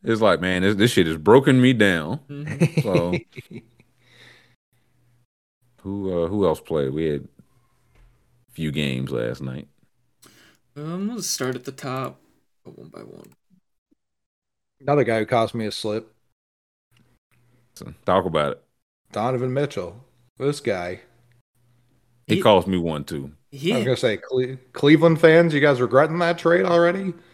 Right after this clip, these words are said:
Speaker 2: He hit my
Speaker 1: Listen, they
Speaker 2: slip.
Speaker 1: love, they could not love this guy anymore.
Speaker 3: No, and they should love him, but it's, man, oh man.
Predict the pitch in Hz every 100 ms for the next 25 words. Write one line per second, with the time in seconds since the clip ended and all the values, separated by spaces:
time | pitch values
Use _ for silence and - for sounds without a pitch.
0 | _ _ 202 214 330 - 180 330 - 107
1 | 139 107 73 69 127 71 147 - 80 110
2 | 156 156 - 110 101 76 87 85 85 73
3 | 87 71 - 76 80 73 69 69 67 -
4 | 311 226 95 101 143 - 113 107 101 -
5 | 110 101 92 85 98 101 101 98 92 92
6 | - - _ _ _ _ _ _ 113 101
7 | 87 92 95 85 110